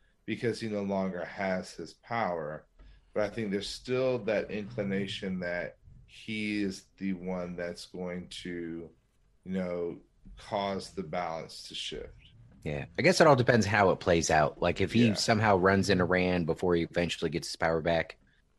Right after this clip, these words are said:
Speaker 2: assuming that happens, uh, you know, who,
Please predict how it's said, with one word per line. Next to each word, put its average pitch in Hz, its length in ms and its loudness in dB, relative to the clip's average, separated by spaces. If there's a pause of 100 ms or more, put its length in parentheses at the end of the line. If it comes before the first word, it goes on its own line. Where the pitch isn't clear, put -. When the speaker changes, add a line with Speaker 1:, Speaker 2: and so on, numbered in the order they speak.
(120)
Speaker 2:
assuming 80 440 -2
that 69 300 -4
happens, 71 680 -6 (480)
uh, 67 80 -10 (220)
you 82 240 -6
know, - 140 -10
who, 107 140 2